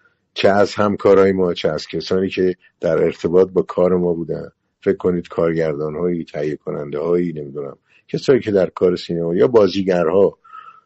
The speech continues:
که راجع به اینا حرف می‌زنن و اینا، اینا همشون متفق القولن در این زمینه. و بودن در کنار اینا، کار کردن با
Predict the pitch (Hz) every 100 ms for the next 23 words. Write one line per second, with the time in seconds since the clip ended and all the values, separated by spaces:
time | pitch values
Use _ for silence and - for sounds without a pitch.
0 | _ - 92 92 85 82 87 87 98 90
1 | 87 87 85 85 78 85 78 85 82 82
2 | 80 82 104 135 _ _ _ _ _ 113
3 | 123 135 131 127 135 120 - 104 113 101
4 | 104 - 120 107 87 80 78 73 73 76
5 | 76 _ _ _ _ _ _ _ _ _
6 | 87 90 92 92 90 90 - _ _ 101
7 | 117 127 123 131 180 202 185 175 - 151
8 | 139 123 110 107 95 90 87 90 _ -
9 | 104 101 95 101 95 127 165 147 123